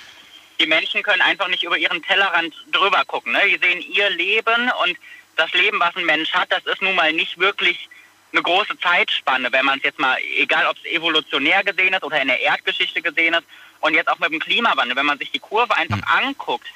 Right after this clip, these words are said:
Speaker 1: dass das ab Mitte des neunzehnten Jahrhunderts so steil hochgeht, was es vorher nie gab. Also wir haben mehr ausgestoßen, als es in den letzten paar Millionen Jahren der Fall gewesen ist irgendwann mal, ne?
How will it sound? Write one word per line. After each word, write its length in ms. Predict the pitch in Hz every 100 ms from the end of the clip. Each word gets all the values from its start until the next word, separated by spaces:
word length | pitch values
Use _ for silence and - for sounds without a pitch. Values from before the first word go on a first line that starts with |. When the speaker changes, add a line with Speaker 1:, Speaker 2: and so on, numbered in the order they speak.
| - - -
Speaker 1:
dass 140 | 156
das 140 | 175 139
ab 160 | 151
Mitte 200 | 180 226
des 120 | 196
neunzehnten 560 | 170 180 233 226 208 185
Jahrhunderts 420 | 160 233 202 135
so 200 | - 220
steil 420 | - - 180 185 190
hochgeht, 380 | 240 269 156 -
was 160 | 151
es 80 | 165 -
vorher 260 | 190 175
nie 300 | 160 190 247
gab. 420 | - 247 208 104 - - - -
Also 160 | - 170
wir 100 | 175
haben 180 | 190 170
mehr 220 | 196 202
ausgestoßen, 600 | 208 - 208 185 214 208
als 180 | 165 175
es 60 | 170
in 60 | 170
den 120 | 156
letzten 400 | 175 - - 196
paar 160 | 180
Millionen 720 | 185 175 170 165 170 165 131 135
Jahren 320 | 147 170 202
der 140 | 160
Fall 320 | - 160 196 233
gewesen 500 | 208 139 123 123 120
ist 160 | -
irgendwann 480 | 110 113 110 - 104
mal, 280 | 90 104 90
ne? 180 | 135